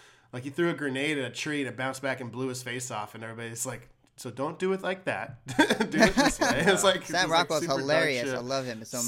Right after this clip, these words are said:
Speaker 1: Sam Rockwell is my fucking boy, dude. God,
Speaker 2: I
Speaker 1: I
Speaker 2: love
Speaker 1: love
Speaker 2: him so
Speaker 1: that
Speaker 2: much.
Speaker 1: guy. Have you seen, uh,
Speaker 2: Yeah.
Speaker 1: is it Three Billboards? That movie with the, I can't remember the,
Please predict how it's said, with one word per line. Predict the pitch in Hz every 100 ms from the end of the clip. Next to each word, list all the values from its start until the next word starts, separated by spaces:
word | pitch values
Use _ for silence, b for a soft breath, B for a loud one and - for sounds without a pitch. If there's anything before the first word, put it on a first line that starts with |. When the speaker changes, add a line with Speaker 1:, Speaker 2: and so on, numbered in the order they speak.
| 120
Speaker 1:
Sam | 170 180
Rockwell | 151 165 170 143 135
is | 127
my | 120
fucking | - 147 135 127 104 -
boy, | - 135 127 104
dude. | 104 107 101 -
God, | 131 135 113
Speaker 2:
I |
Speaker 1:
I | 123
Speaker 2:
love | 120
Speaker 1:
love | 98
Speaker 2:
him |
so | 101
Speaker 1:
that |
Speaker 2:
much. | 110
Speaker 1:
guy. | 98 95 B B B 127 -
Have | 151
you |
seen, | 165 190 175
uh, | 160 143 135 123
Speaker 2:
Yeah. | 131
Speaker 1:
is | 123
it | 117 -
Three | - 165
Billboards? | 147 156 170 185 180 - - b b b b _ _ _ _ _ _ _ _
That | 123 113 104 - _ _ _ _ _ -
movie | 139 139 139
with | 127 123
the, | 120 113 104
I |
can't | - 120
remember | 113
the, | 107